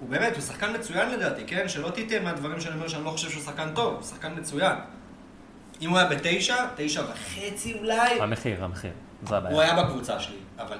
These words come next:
Speaker 1: עשר וחצי, no way.
Speaker 2: ומה שקרה, שתכלס, מה שהבהיל הרבה מאוד אנשים,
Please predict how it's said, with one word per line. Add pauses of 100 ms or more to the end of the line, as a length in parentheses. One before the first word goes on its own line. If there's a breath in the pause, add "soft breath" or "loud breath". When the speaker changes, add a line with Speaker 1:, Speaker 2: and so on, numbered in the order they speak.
(120)
Speaker 1:
עשר
וחצי, (680)
no
way. (800 loud breath)
Speaker 2:
ומה
שקרה, (460)
שתכלס,
מה
שהבהיל (140)
הרבה
מאוד
אנשים,